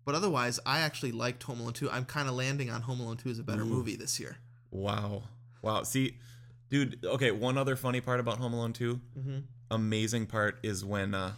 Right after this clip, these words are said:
Speaker 2: when they're doing the singing with the choir and the, and the accompanist falls, <laughs> falls off the ledge.
Speaker 1: <laughs> Right.
Speaker 2: Like, backwards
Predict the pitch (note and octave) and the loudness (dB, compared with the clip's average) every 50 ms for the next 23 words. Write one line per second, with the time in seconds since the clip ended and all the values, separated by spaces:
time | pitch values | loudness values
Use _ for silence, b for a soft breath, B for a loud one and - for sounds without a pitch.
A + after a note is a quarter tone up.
0 | - - - A2 G#2 G#2 G#2 G#2 G#2 A2+ A2+ A#2 A2+ G#2+ G2 - - A#2+ A2 A2+ | -10 -4 -2 0 2 2 2 2 2 2 2 2 2 0 0 0 0 0 0 0
1 | A2+ A2 G#2 G2+ - - - - A2+ G#2+ G#2 G#2+ G#2 G2+ - B B B B B | 0 0 -2 -2 -4 -8 -2 0 2 2 2 2 0 -2 -6 B B B B B
2 | B B B - A2+ A2+ A2 G#2+ G2+ G2+ - G#2 G#2 G#2 G2 F#2+ - A2 G#2 F2+ | B B B 0 2 4 4 4 4 2 2 2 2 2 2 0 0 0 -2 0
3 | F#2+ G2+ F#2+ - - - G#2 F#2+ F#2 F#2 F2+ F#2+ - - - - - - - - | 0 -2 -2 -2 -4 -2 -2 0 0 0 -2 -2 -2 -4 -4 -6 -8 -16 -20 -20
4 | - - - - - A#2+ A2 G#2+ G#2+ G2+ - - - A#2 A2+ A2+ A2+ - A2+ A2+ | -20 -20 -18 -4 0 2 4 4 4 2 0 0 4 6 6 6 4 2 2 2
5 | A2 G#2+ G#2+ A2 A2+ A2+ A2 G#2+ G2 F#2 - - - - - - - - E3 F#3+ | 2 4 6 8 8 8 8 6 4 0 -6 -8 -8 -8 -8 -10 -6 2 2 4
6 | - B2+ B2 A#2+ - G2+ C3 B2+ C#3 - D3+ C#3+ B2+ - | 6 6 4 6 8 8 10 10 10 10 8 6 6 6